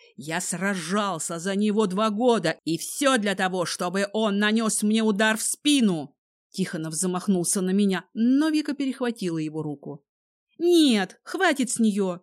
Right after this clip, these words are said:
строго произнесла она и поднесла к его носу флакон с маслом нероли. «Приятный аромат,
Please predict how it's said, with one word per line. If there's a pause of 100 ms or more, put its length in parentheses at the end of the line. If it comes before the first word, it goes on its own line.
(380)
строго
произнесла
она
и
поднесла
к
его
носу
флакон
с
маслом
нероли. (520)
«Приятный
аромат,